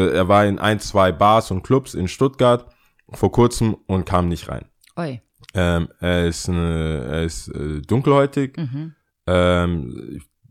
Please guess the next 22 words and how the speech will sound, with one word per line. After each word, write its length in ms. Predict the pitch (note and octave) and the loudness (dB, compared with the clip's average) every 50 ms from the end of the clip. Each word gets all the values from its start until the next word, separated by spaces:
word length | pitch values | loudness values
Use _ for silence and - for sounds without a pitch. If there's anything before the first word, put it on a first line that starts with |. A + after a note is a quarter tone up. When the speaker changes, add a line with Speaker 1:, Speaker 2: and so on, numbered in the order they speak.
| _ - _ _ - _ _ _ - - | _ -20 _ _ -20 _ _ _ -20 -18
Speaker 1:
irgendeine 460 | - D2+ C2+ D#2+ F#2+ F#2+ F2 F2+ E2+ D#2+ | -14 -8 -6 -2 -2 0 0 0 0 2
Art 240 | F2 F#2+ F#2 - | 0 0 0 -2
von, 560 | - - - F2+ F2 E2+ E2+ E2+ E2 D#2 D#2 - | -10 -6 -4 -2 -2 -2 -2 -4 -6 -6 -8 -10
also 220 | - - D#2+ E2+ | -10 -8 -8 -8
Deutsch 680 | D2 - F#2 F#2 F#2+ F2+ - - - - - - _ _ _ | -4 0 2 2 2 0 -2 -8 -12 -12 -12 -16 _ _ _
und 500 | - F2+ F2+ F2 E2+ E2 D2 - - - _ _ _ _ _ _ | -6 -4 -4 -2 -4 -6 -10 -12 -20 -20 _ _ _ _ _ _
Afrika 500 | - E2+ - - - E2+ - - - - | -8 -8 -8 -6 -8 -10 -10 -10 -14 -8
Speaker 2:
Mhm. 300 | - G3 G#3 G3+ F#3+ E3+ | -2 0 2 2 2 0
Speaker 1:
oder 280 | D#3+ - - - - - | -2 -4 -6 -8 -10 -12
Armee, 320 | D#2 D#2 D#2 D#2+ D#2+ - E2 | -12 -10 -8 -8 -8 -10 -12
also 240 | - D2 D2 C#2 C#2 D2 | -14 -14 -12 -12 -12 -12
so 100 | D2 D2+ | -12 -10
ein 120 | D2+ D2+ | -8 -6
Mischling 380 | E2 F2 - - C#2 C2+ C2 D2+ | -6 -6 -6 -8 -12 -12 -12 -14
halt. 200 | - - _ - | -16 -16 _ -16
Ich 120 | D#2+ - | -6 -2
weiß 140 | F#2 G2+ F#2 | -2 0 0
nicht, 100 | G2+ F#2 | 0 -4
ob 120 | F2 - | -4 -6
das 180 | - F2 - - | -10 -16 -14 -12
Wort 300 | E2 D#2+ F2 D#2 _ - | -10 -10 -10 -12 _ -12
noch, 320 | D#2+ E2 D2+ D#2 - - | -12 -10 -10 -10 -12 -12